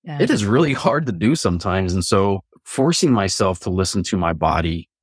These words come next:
Speaker 2: has been a challenge at times because,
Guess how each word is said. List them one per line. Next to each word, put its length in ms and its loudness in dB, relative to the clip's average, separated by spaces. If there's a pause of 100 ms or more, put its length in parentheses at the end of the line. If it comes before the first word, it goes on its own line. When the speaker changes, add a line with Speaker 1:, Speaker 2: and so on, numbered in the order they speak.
Speaker 2:
has 140 0
been 500 2
a 60 0
challenge 460 -2
at 100 -4
times 500 -10 (180)
because, 580 0